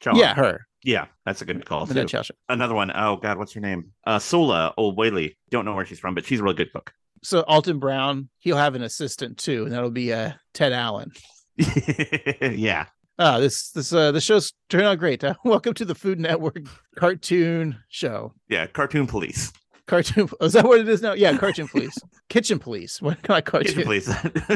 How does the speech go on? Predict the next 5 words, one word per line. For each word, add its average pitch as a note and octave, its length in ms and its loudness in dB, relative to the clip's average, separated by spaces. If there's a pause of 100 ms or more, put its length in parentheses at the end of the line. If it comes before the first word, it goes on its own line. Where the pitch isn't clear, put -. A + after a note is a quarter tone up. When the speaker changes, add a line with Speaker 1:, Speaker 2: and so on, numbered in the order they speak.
(120)
Speaker 1:
<laughs> F3 160 -4
Yeah. A2 140 -4 (800)
Speaker 2:
Kitchen A3 320 4
Crime D#3+ 280 2
Stoppers. - 720 -8